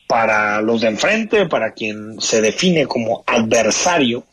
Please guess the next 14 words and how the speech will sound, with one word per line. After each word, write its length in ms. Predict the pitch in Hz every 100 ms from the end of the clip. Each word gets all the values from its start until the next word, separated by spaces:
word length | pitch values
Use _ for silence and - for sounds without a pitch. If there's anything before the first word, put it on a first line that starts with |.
| _ _
o 120 | -
que 140 | - 101
a 60 |
quien 220 | - 113
definen 360 | 107 104 175 151
como 160 | 131 123
adversarios, 420 | 123 123 190 -
ahí 200 | - 170
sí. 200 | - - _ _ _ _ - _ _ - - - -
Quien 200 | - 185
renunció 640 | 190 196 202 - 302 359 - _ _
a 120 | 147
Morena 540 | 143 143 208 226 220 175
fue 400 | - 208 247